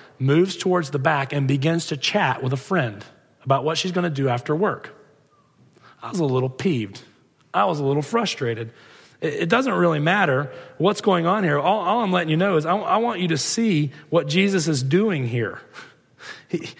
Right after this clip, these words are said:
he, he doesn't get down on the ground and hold the boy down so he doesn't hurt himself. He, he, he doesn't, um, pray over him.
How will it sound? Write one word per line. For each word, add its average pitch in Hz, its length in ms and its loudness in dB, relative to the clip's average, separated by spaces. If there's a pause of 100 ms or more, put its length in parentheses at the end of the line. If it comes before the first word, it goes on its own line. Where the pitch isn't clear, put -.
(120)
he, 220 240 0 (340)
he 196 120 2
doesn't 202 420 2 (220)
get 180 260 2
down 190 240 4
on 180 120 0
the 156 80 0
ground 147 580 2
and 139 100 2
hold 180 260 2
the 175 80 -2
boy 160 200 2
down 160 260 2
so 143 100 0
he 139 40 4
doesn't 135 160 0
hurt 165 160 2
himself. 135 720 -2
He, 202 100 2
he, 170 340 2 (160)
he 196 140 4
doesn't, 185 500 2 (220)
um, 151 300 2 (140)
pray 214 340 2
over 151 320 2
him. 131 320 0